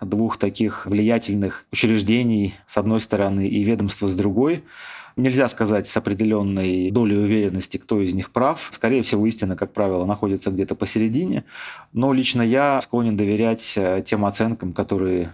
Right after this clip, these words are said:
приводит Объединённая программа оон по вич, спиду, юэйнэйдс. И они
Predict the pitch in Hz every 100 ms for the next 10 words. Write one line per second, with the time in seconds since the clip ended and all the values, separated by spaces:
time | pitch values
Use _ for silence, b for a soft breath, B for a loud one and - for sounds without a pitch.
0 | - 101 101 98 95 - - 92 98 104
1 | 104 95 92 104 98 98 90 87 107 101
2 | 92 87 95 95 - - 175 156 143 123
3 | - 104 101 98 117 160 156 - B B
4 | B B 120 139 - 117 127 131